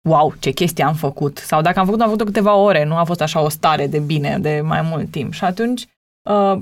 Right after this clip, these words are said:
chiar dacă uneori văd, "Uite că mi-a ieșit" sau "Uite că ce-am gândit eu a fost ok pentru el", am așa un, un split second de, "Mm,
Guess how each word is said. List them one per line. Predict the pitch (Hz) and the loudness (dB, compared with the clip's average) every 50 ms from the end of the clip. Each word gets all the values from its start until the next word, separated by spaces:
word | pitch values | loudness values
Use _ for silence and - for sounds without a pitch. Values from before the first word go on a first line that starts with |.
| - | -4
chiar | - 233 226 233 | -2 0 0 2
dacă | 233 254 254 - 240 | 2 -2 0 0 0
uneori | 233 226 220 208 208 208 214 214 208 202 | 0 2 2 2 2 2 2 2 2 0
văd, | 196 180 202 202 190 208 | 0 2 0 0 0 0
"Uite | 233 285 247 - 214 202 | -2 -4 -2 -2 -2 -2
că | 202 208 208 208 | 0 -2 -2 0
mi-a | 214 220 214 | 2 2 2
ieșit" | 214 202 196 - 208 - - | 2 2 0 0 -2 -2 -2
sau | - 160 156 165 | -2 -2 0 0
"Uite | 190 196 - 190 185 | 0 0 0 -2 -2
că | - 185 180 175 175 175 175 | 0 0 0 2 0 0 0
ce-am | 175 180 180 180 | 0 0 0 2
gândit | 170 185 180 180 196 196 196 | 2 2 2 2 2 2 2
eu | 185 | 0
a | 180 | 0
fost | - 185 175 - - | 0 -2 -4 -2 -4
ok | 175 - - 196 196 196 - | -6 -2 0 0 0 0 -2
pentru | 170 165 156 151 - 156 | -4 -4 -4 -4 -6 -8
el", | 147 143 139 139 - 202 247 277 285 _ _ _ _ _ _ _ _ - - | -6 -4 -4 -2 -2 -2 -2 -4 -6 _ _ _ _ _ _ _ _ -6 -2
am | 262 277 311 330 | -2 0 0 0
așa | 381 - 440 311 247 226 208 202 196 196 | 0 0 2 2 2 4 4 2 2 2
un, | 202 214 214 220 240 240 240 233 240 226 - _ _ - | 0 -2 -2 -4 -4 -4 -6 -8 -8 -10 -14 _ _ -6
un | 240 247 254 254 | -4 -2 -2 -2
split | 233 - - - 269 262 - | -2 -4 -4 -2 -2 0 0
second | - 262 254 - - 214 190 185 180 170 | 0 0 -2 0 0 0 2 2 2 2
de, | 170 170 165 160 165 165 170 185 185 185 190 196 - | 2 2 2 2 0 0 -2 -2 -4 -4 -6 -8 -6
"Mm, | - 214 254 262 190 | -4 -2 0 0 0